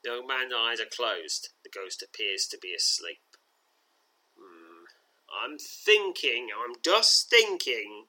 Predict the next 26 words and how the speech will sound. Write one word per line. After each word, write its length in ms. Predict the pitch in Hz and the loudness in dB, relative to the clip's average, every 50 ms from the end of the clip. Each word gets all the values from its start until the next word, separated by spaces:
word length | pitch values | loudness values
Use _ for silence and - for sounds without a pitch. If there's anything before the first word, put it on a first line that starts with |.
| _ - | _ -8
he'll 220 | 127 123 117 113 - | -6 -6 -6 -8 -10
heal 260 | - 143 131 87 92 | -10 -8 -6 -8 -8
me 140 | 90 95 90 | -10 -12 -14
if 140 | 87 87 - | -14 -12 -12
I 120 | 92 98 | -12 -10
touch, 460 | - - 101 - - _ _ - - _ _ _ _ _ - | -8 -8 -8 -8 -12 _ _ -20 -20 _ _ _ _ _ -18
talk 260 | - 98 85 - - | -16 -14 -14 -16 -16
to 100 | - 82 | -18 -18
him. 120 | 73 69 _ _ _ _ _ _ _ _ _ _ _ _ - - _ _ _ _ _ _ _ _ _ _ | -18 -20 _ _ _ _ _ _ _ _ _ _ _ _ -20 -20 _ _ _ _ _ _ _ _ _ _
So, 920 | - - - - - - - 131 131 123 120 117 117 113 113 113 110 113 123 | -10 -6 -4 -2 -2 -2 -2 -2 -2 -2 -2 -2 -2 -2 -4 -4 -4 -4 -4
what 260 | 147 160 - - - | -2 -4 -4 -4 -2
happens? 960 | - 151 139 135 - - 139 127 123 120 117 117 117 - - - - - - - - _ _ - | 0 0 0 0 0 -2 -4 -4 -4 -8 -12 -8 -4 -2 -2 -2 -2 -2 -4 -6 -10 _ _ -2
Oh, 200 | - 170 - - - _ _ _ _ | -2 0 0 -2 -6 _ _ _ _
yeah, 120 | 143 147 151 151 | 0 0 2 4
making 300 | 156 156 160 156 - 151 | 4 4 4 4 0 -2
my 180 | 156 151 147 147 | 0 0 0 2
way, 180 | 143 143 143 - - - | 2 0 0 -2 -4 -8
this 220 | 135 123 - - | -8 -6 -4 -4
is, 140 | 135 131 127 - - - _ _ _ _ _ _ _ - - - - | -4 -6 -10 -12 -16 -20 _ _ _ _ _ _ _ -20 -20 -12 -6
making 300 | 151 160 165 - 175 165 | -4 -4 -2 -2 -2 0
my 160 | 160 160 156 147 147 | 2 4 4 4 4
way 140 | 147 143 139 | 2 0 0
across 360 | 135 - - 143 - - - | -2 -4 -4 -4 -2 -4 -4
the 120 | - 117 | -4 -6
northeastern 960 | 113 120 135 139 135 135 131 123 - 185 196 185 170 - - - 123 107 104 104 | -6 -4 -2 -2 -2 -2 -2 -2 0 0 0 2 2 2 2 0 -4 -8 -6 -4
square. 640 | - - - - - 117 117 123 139 160 170 185 | -4 -4 -4 -4 -6 -6 -4 -2 0 0 0 0